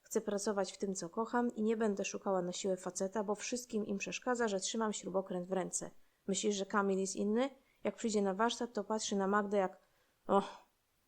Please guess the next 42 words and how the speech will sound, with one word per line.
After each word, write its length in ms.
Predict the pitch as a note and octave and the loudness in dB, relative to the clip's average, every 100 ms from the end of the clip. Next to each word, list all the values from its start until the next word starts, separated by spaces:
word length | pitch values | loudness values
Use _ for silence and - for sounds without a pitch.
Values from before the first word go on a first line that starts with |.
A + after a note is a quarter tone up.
| _ | _
machnęła 400 | - - F#3 F#3 | -8 -2 -2 0
ręką 320 | G3+ A3 - | 0 0 -4
i 120 | - F3+ | -6 -4
wyszła 260 | F3+ - | -6 -6
z 80 | F3 | -6
pokoju. 460 | F#3 F3 E3+ D#3 E3+ _ _ _ _ _ _ _ _ _ _ _ | -6 -4 -4 -4 -8 _ _ _ _ _ _ _ _ _ _ _
„Co 160 | - A3 | -4 -2
ty 120 | A3+ | 0
powiedziałaś?”, 840 | A3 G#3 G#3 G#3+ G#3+ D4 - - _ - | 2 2 4 6 6 4 0 -10 _ -8
zawołał 480 | F#3+ G3+ G3 F#3+ F#3 | 2 4 6 4 2
za 140 | F3+ | 0
nią. 220 | F3 F3+ - _ _ _ _ | -2 -6 -8 _ _ _ _
„Witka!” 540 | D#4+ E4+ - G3+ F3+ - _ _ _ _ _ _ | 8 8 6 0 0 -6 _ _ _ _ _ _
„A 160 | G3+ G3+ | 2 4
niech 240 | G#3+ G#3 | 4 4
go, 100 | G#3 | 2
jeśli 240 | G3 G3+ | 2 2
nie 120 | G3+ G3 | 0 0
wstanie 420 | - G#3+ A3 A3 | 2 2 4 4
i 40 | |
nie 120 | A3 | 2
pójdzie 300 | A3 G3 F#3 | 2 0 0
za 140 | F3+ F#3 | -2 -2
nią”. 200 | F3+ F3+ - _ _ _ _ _ | -4 -6 -10 _ _ _ _ _
Rozejrzał 500 | G3 G3 G#3 G#3 G#3 | 0 2 2 2 0
się 160 | G3 F#3+ | -2 -2
za 120 | F#3 | -2
kulą 340 | F3+ A3+ A#3+ | 0 2 4
i 120 | A#3 G#3 | 0 -2
po 140 | G3+ | -2
męczącej 520 | F#3+ F#3+ A3 - F#3 | -2 -2 -4 -2 -6
chwili 260 | - A#3 G#3+ | -6 -4 -4
wkuśtykał 540 | - F#3 - G3 F#3+ | -4 -6 -6 -6 -4
do 100 | F3+ | -4
pokoju. 500 | F3+ F3+ F3+ D#3+ E3 - _ _ _ _ _ | -4 -4 -2 -2 -4 -10 _ _ _ _ _
Stała 340 | - - G3+ G3 | -12 0 2 2
przy 220 | - - | 0 -2
oknie, 320 | G#3+ A#3+ G#3 | -2 -2 -6
a 40 | F3+ | -4
wzrok 300 | F#3+ G3+ G3+ | -4 -4 -2
miała 180 | F#3+ | -2
nieobecny. 600 | F#3 F3+ F3 F3 - E3 | 0 -2 -2 -4 -4 -8